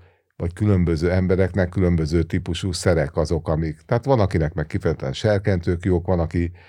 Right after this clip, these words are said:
kipróbál egy csomó drogot, de azt mondja, hogy az alkoholnál jobb, mit tudom én, szorongásnál, vagy ő neki az az, ami igazán jó, hiába próbál. Tehát, hogy mindenkinek megvan a bázis, ö, drogja, a drug of choice. És hogyha valaki olyan személyiség, hogy annak pont ez, ez,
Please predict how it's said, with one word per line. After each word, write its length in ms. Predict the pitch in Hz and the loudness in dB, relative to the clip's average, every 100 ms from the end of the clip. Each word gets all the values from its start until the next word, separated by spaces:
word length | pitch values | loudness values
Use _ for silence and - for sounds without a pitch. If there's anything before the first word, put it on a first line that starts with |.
| _ | _
kipróbál 480 | - 101 87 76 76 | -6 -4 -2 0 2
egy 80 | 78 | 0
csomó 280 | - 80 73 | 0 -2 0
drogot, 380 | 69 80 80 69 | 0 0 0 0
de 100 | 73 | -2
azt 200 | 76 - | -2 -4
mondja, 220 | 73 73 | -2 0
hogy 100 | 73 | 0
az 160 | 71 | 0
alkoholnál 680 | 76 71 - 76 73 73 69 | 0 -2 -2 -2 -2 -2 0
jobb, 220 | 73 67 62 - | -2 -4 -8 -18
mit 220 | - 78 71 | -14 -12 -12
tudom 200 | 73 71 | -10 -10
én, 60 | |
szorongásnál, 680 | 71 76 73 73 71 - - | -6 -4 -4 -4 -6 -6 -2
vagy 180 | 92 90 | 0 2
ő 100 | 92 | 2
neki 280 | 85 85 87 | 2 0 0
az 180 | 90 90 | 2 2
az, 140 | 87 | 2
ami 160 | 87 85 | 2 2
igazán 400 | 85 80 80 82 | 0 0 0 0
jó, 120 | 80 | -2
hiába 480 | 78 80 78 80 82 | -2 -2 -2 -2 -4
próbál. 440 | 87 82 85 87 | -2 -2 0 0
Tehát, 160 | 98 104 | 0 0
hogy 80 | |
mindenkinek 400 | 117 110 85 87 | 2 2 0 0
megvan 260 | 80 80 80 | 0 0 2
a 60 | 80 | 2
bázis, 520 | 76 73 80 - - _ - - _ | 2 0 -2 -6 -12 _ -20 -20 _
ö, 380 | - 78 76 73 69 | -4 0 2 2 0
drogja, 360 | 78 71 71 | 0 0 2
a 260 | 71 71 73 | 2 2 0
drug 220 | 71 71 | 0 0
of 180 | 73 73 | -2 -4
choice. 460 | - 71 58 - - _ _ _ | -4 -4 -4 -10 -18 _ _ _
És 160 | 95 | -4
hogyha 260 | 98 87 95 | -2 0 2
valaki 460 | 98 92 87 95 90 | 4 2 2 0 2
olyan 260 | 90 82 | 2 0
személyiség, 600 | 78 90 87 85 - 85 | 0 0 2 2 0 -2
hogy 160 | 87 85 | 0 2
annak 320 | 85 85 78 _ _ _ _ | 0 0 -6 _ _ _ _
pont 320 | 87 85 85 | -2 -2 0
ez, 300 | 85 90 87 - | 0 -2 -4 -12
ez, 360 | - 101 117 | -2 2 2